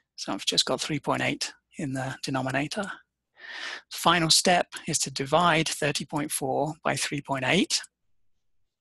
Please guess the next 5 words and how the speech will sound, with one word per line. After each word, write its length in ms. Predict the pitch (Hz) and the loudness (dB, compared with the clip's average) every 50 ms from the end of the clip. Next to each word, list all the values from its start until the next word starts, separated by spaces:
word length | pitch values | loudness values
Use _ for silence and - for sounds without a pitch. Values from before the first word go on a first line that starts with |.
| - - - _ _ _ _ _ _ _ - | -6 -6 -6 _ _ _ _ _ _ _ -6
Um, 400 | 139 127 131 131 127 127 127 131 | -4 -4 -4 -6 -6 -10 -10 -6
that's 220 | 143 151 135 - - | -4 -2 0 2 0
a 100 | 131 123 - _ _ _ _ _ _ - - | 0 -2 -6 _ _ _ _ _ _ -20 -14
fairly 720 | - - - - - 220 208 214 202 175 147 135 131 131 | -10 -10 -8 -2 2 4 6 6 6 6 6 4 4 2
straightforward 840 | 120 - - - 131 127 131 - - 143 123 127 127 127 131 - | 4 4 4 4 4 0 0 -2 -4 -4 -4 -2 -2 0 0 0